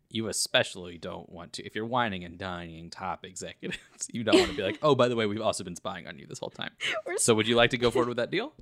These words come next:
Speaker 2: <laughs> We're spying on you, and then we're gonna have an animatronic vulture interrupt your <laughs> conversation.
Speaker 1: The thing we're gonna do with that information is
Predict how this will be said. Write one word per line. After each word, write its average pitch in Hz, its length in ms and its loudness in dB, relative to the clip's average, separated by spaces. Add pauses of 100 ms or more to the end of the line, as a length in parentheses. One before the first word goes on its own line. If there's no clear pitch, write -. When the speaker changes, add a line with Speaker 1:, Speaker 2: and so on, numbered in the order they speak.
(140)
Speaker 2:
<laughs> - 220 -18
We're 370 120 6
spying 302 460 4
on 320 140 -4
you, 359 200 -4 (300)
and 294 200 0
then 320 200 6
we're 370 160 4
gonna 302 160 -2
have 330 120 4
an 269 100 -6 (100)
animatronic 247 800 -2
vulture 302 520 0 (120)
interrupt 277 640 2
your 320 260 4
<laughs> 392 120 0
conversation. - 1080 0 (680)
Speaker 1:
The 311 80 2
thing 262 180 8
we're 190 80 6
gonna 160 180 4
do 156 80 2
with 170 100 2
that 135 100 4
information 117 500 0
is 202 320 -2